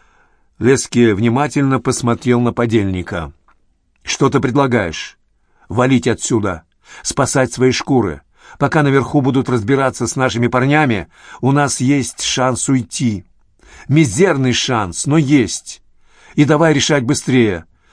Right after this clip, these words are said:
Противник с минуты на минуту спустится сюда». Бывший британский капитан принял решение.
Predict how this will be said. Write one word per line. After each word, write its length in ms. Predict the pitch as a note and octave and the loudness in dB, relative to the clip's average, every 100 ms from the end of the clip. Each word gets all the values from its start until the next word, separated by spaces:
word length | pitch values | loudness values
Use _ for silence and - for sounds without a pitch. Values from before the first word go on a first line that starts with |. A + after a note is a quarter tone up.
| _ - | _ -4
Противник 720 | C#3+ C#3+ - G#3 E3 B2 - | -2 -2 0 2 4 2 0
с 100 | - | 0
минуты 380 | C3+ D3+ D#3+ C#3 | 2 4 4 2
на 80 | C3+ | 2
минуту 580 | C#3 D3+ E3 D#3+ D3+ - | 4 4 4 2 2 -2
спустится 680 | - - F3 - B2+ - B2+ | -10 0 0 2 -4 -2 -2
сюда». 400 | C#3 A2+ G2 - _ _ _ _ - - - - - - | -2 -2 -4 -6 _ _ _ _ -20 -20 -20 -20 -20 -6
Бывший 380 | - E3 D3 D3+ | 2 2 4 2
британский 480 | D3 C#3+ C3 - A#2+ | 2 2 0 2 2
капитан 500 | B2+ A#2 C3 B2+ B2 | 2 2 2 0 0
принял 340 | A#2+ A#2 A#2+ | 0 2 2
решение. 640 | A#2 A#2 A#2+ G#2 G2 F2+ | 2 0 0 -2 -2 -6